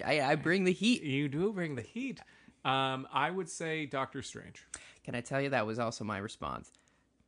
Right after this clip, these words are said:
Speaker 1: Kind of unnecessary, superfluous character.
Speaker 2: I, I think so, and I think that, um, he does more harm than good overall. And
Speaker 1: Ironic, him being a doctor and all.
Speaker 2: Right, exactly. And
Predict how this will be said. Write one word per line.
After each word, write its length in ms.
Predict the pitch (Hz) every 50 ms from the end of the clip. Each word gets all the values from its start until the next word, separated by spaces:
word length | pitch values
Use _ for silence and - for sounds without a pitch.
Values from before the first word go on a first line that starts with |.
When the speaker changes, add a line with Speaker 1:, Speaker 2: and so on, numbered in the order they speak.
| _ _
Speaker 1:
Kind 160 | - - 285 330
of 80 | 285
unnecessary, 600 | 269 262 247 240 233 - 208 - - 135 117 113 123
superfluous 560 | - - - - - 170 - - 107 98 -
character. 480 | - 110 - - - - - - - -
Speaker 2:
I, 80 | 135 139
I 220 | 147 - - 139 127
think 240 | - 160 160 170
so, 320 | - - - 143 139 135 135 -
and 120 | 123 117
I 100 | 120 113
think 400 | 104 - - 135 123 123 120 - - -
that, 640 | 107 104 107 107 107 107 107 110 - - - - - - _ _ _ _ _ _ _ _ _ _ _ _
um, 600 | - 110 104 101 98 98 - 113 117 123 - - - _ _ _ -
he 360 | 98 117 123 120 117 113 117
does 480 | 113 98 117 117 117 113 110 101 - -
more 420 | 110 107 104 104 104 104 104 98 -
harm 340 | 117 113 110 110 110 107 104
than 220 | 101 101 98 98
good 300 | 92 98 104 110 117 120
overall. 720 | 139 139 135 131 123 127 139 143 143 143 147 151 165 190 - - - - - _ _ _ _ _ - -
And 260 | - 139 117 113 113 113
Speaker 1:
Ironic, 440 | 151 147 143 147 143 139 131 120 -
him 200 | - 147 135 127
being 180 | 120 117 120 101
a 40 | 95
doctor 380 | 113 117 113 110 - - 104
and 100 | 87 87
all. 140 | 78 71 - -
Speaker 2:
Right, 260 | 135 107 101 - - - - _ -
exactly. 640 | 123 104 98 110 107 101 95 - - 123 120 110 - - - - - _ _ _ -
And 680 | 123 120 120 120 117 113 113 110 107 104 104 104 107